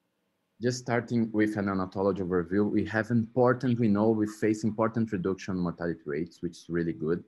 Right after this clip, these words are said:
but we have a high number of infants who survive with risk of neurological impairment. So looking at the world scenario and talking this presentation specifically about infants with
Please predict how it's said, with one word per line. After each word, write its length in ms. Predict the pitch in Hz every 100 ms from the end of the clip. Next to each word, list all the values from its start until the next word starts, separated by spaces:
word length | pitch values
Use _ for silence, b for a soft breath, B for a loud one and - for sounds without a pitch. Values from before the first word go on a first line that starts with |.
| B B B
but 140 | 113 113
we 100 | 117
have 240 | 110 110
a 60 | 101
high 360 | - - 120
number 420 | 120 104 104 95
of 120 | 92 87
infants 420 | 92 90 98 92
who 140 | - 98
survive 640 | - 101 82 80 78 78 _ B B
with 200 | 95 92 -
risk 360 | 78 76 -
of 140 | 76 -
neurological 640 | 80 78 73 71 - -
impairment. 760 | 78 78 82 71 67 60 - - B B _
So 120 | 113
looking 340 | 110 135 143
at 80 | 120
the 100 | 107
world 300 | 90 101 -
scenario 540 | - 82 80 82 87 90 _ _ _ _ _ -
and 160 | 120 110
talking 360 | 110 110 117
this 120 | 104 101
presentation 600 | 104 98 95 101 92 107
specifically 540 | 117 117 156 - 113
about 320 | 95 98 95
infants 440 | 101 95 101 92 95
with 160 | 90